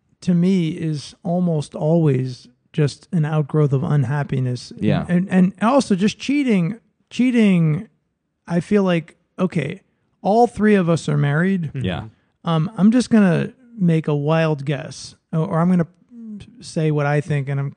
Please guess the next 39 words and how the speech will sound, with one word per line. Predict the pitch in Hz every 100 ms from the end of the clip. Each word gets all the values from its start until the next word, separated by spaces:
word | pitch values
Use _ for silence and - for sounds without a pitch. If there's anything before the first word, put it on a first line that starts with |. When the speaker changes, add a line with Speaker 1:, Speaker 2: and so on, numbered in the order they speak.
| -
Speaker 1:
gonna | 147
guess | 135 151 135
that | -
you | 156
guys | 135 139 139
agree | 135 151
with | 160
me. | 175 147 - -
We | 214
still | - - 277
get | 254 233
horny | 208 233 202
when | 170 170
we | 165
see | - 196
other | 175 165
women | 160 165 147
who | 156
are | 147
really | 147 151 143
attractive. | 139 190 175 - 139 147 135
Speaker 3:
That's | 117 -
okay. | 120 - 117
Speaker 1:
Um, | 98 180 170
Speaker 3:
Yeah. | 127 98
Speaker 1:
and | 190 226
that's | 240 -
okay, | 226 214 277 247
right? | 139 180 214 -
Speaker 2:
Yeah, | 196 185
Speaker 1:
Um, | 170
Speaker 2:
I | 135
mean, | 151 156
you're, | 143 139
you're | 107 135
not | 113 127 131 -
gonna | 151
stop | 98 - 110 -
being | 104 104 101 95